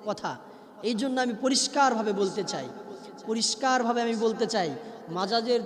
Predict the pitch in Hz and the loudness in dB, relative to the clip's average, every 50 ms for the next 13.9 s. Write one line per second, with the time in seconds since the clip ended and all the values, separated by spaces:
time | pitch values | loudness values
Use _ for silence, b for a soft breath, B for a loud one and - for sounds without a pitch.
0 | - - - 220 196 202 214 214 254 247 254 247 233 - - 269 254 202 302 285 | -4 -8 -8 -6 -6 -4 -2 0 0 2 2 2 2 0 -2 -2 0 0 0 0
1 | 262 220 240 214 214 208 190 208 214 202 214 214 208 - 226 185 175 175 - 185 | 0 0 -2 0 0 2 4 4 2 4 2 2 2 2 0 0 0 -2 -4 -6
2 | 156 - 233 220 - 233 208 220 220 226 214 220 208 202 196 208 - 165 143 B | -6 -6 -6 -4 -4 -4 -4 -2 0 0 0 0 0 -2 -2 -4 -6 -6 -8 B
3 | B B B B B B B - - - 269 - - - 262 277 247 240 226 214 | B B B B B B B -8 -2 0 0 0 0 0 2 2 4 4 4 2
4 | 208 - 208 180 147 - - - - - - 240 226 220 - - - - - - | 0 -2 -4 -4 -4 -6 -8 -12 -14 -14 -14 -14 -14 -14 -16 -16 -16 -18 -18 -14
5 | - 233 247 247 240 226 - 190 208 208 - 214 208 208 202 202 196 196 202 196 | -10 -6 -2 0 0 0 0 -2 -4 -4 -2 -2 0 0 0 2 2 2 0 -2
6 | 185 - 202 214 226 240 233 233 - - - - - - - 240 277 277 233 - | -2 -2 0 0 0 0 -2 -4 -8 -12 -14 -14 -14 -10 -4 0 2 2 2 0
7 | - - 233 220 214 214 202 - 220 196 185 - 185 170 - 180 156 131 104 - | 0 0 0 0 0 0 0 0 -2 -2 -2 -2 -4 -4 -4 -6 -8 -8 -10 -12
8 | - - - - - - - 185 226 240 - - 269 254 254 240 254 254 240 214 | -14 -16 -16 -16 -16 -10 -6 -4 -4 -2 -2 -2 -2 -4 -4 -4 -6 -6 -6 -4
9 | 208 208 214 226 233 208 247 254 247 247 240 202 - - 233 226 247 269 262 240 | -4 -2 -2 -2 -2 0 0 2 2 2 0 0 0 -2 -2 0 0 -2 -2 -2
10 | 202 226 196 214 180 202 202 190 175 165 196 214 214 196 240 233 226 226 214 190 | -2 -2 -2 -2 -2 0 0 0 0 0 -2 -2 0 0 0 0 0 0 0 0
11 | 165 147 131 113 - - - - - - - - 214 196 208 220 226 220 214 196 | 0 -2 -6 -10 -12 -14 -16 -16 -16 -16 -16 -10 -4 0 2 4 4 4 4 4
12 | 165 185 214 196 277 262 254 254 233 214 196 170 143 127 - - - - - 175 | 2 0 2 4 4 4 4 4 0 0 -2 -4 -6 -8 -10 -12 -12 -8 -2 -2
13 | 208 208 247 233 233 247 233 208 208 208 202 202 220 208 208 208 196 | 2 4 4 2 4 2 2 2 2 0 0 0 0 2 2 0 -2